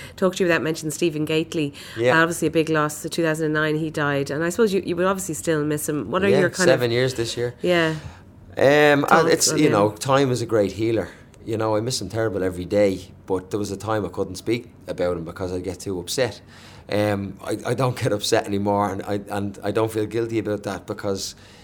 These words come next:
Speaker 2: um, I actually just smile 'cause he was great fun, and I was delighted to be, if I do get teary-eyed now, it's out of happiness, it's not out of sadness, you know.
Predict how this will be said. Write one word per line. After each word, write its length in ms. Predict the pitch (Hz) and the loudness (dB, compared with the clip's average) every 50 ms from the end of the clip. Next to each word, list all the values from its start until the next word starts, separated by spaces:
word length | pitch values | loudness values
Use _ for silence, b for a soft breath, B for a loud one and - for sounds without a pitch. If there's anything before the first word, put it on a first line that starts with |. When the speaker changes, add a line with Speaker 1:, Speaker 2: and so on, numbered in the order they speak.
| B B B - - | B B B -6 -4
Speaker 2:
um, 600 | 92 92 92 92 92 90 90 87 90 90 85 - | -4 -2 -2 -4 -4 -4 -6 -6 -8 -10 -10 -6
I 100 | - 101 | -2 -2
actually 240 | 110 110 110 - 98 90 | -2 -2 -2 -6 -6 -6
just 220 | 98 90 - - | -6 -4 -4 -4
smile 340 | - - 98 85 104 98 104 | -4 -2 -2 -2 -2 -2 -4
'cause 200 | 101 - 104 98 | -4 -6 -6 -4
he 60 | 104 | -4
was 100 | 101 98 | -6 -4
great 240 | - 107 101 95 95 | -2 -2 -2 -2 -2
fun, 260 | - 107 113 113 110 | 0 0 0 2 0
and 140 | 104 98 98 | 0 -2 -4
I 20 | |
was 140 | 95 98 95 | -6 -6 -4
delighted 400 | - 104 101 104 107 107 104 101 | -2 0 2 2 2 2 0 -2
to 100 | - 107 | -4 -6
be, 300 | 85 101 101 101 95 - B B B B B B B - | -6 -4 -4 -6 -6 -10 B B B B B B B 0
if 140 | - 120 117 | 2 4 4
I 60 | 120 | 4
do 200 | 117 131 143 139 | 4 4 4 4
get 160 | 123 123 123 | 4 2 2
teary-eyed 420 | - 127 117 113 110 101 98 87 92 | 2 2 4 4 4 4 2 2 2
now, 220 | 104 113 117 107 | 2 4 4 4
it's 160 | 101 98 - | 2 2 2
out 100 | 113 104 | 0 0
of 60 | 98 | 0
happiness, 400 | 85 92 113 - - 107 95 85 | -2 -4 -4 -4 -6 -6 -6 -8
it's 100 | 95 92 | -8 -6
not 140 | 107 107 104 | -4 -2 -2
out 100 | 104 95 | -2 -2
of 80 | 90 87 | -4 -4
sadness, 480 | - 98 104 110 110 98 - - - - | -2 -2 -2 -2 -4 -6 -8 -10 -10 -8
you 80 | 98 | -6
know. 280 | 95 101 104 107 107 | -4 -2 -4 -4 -6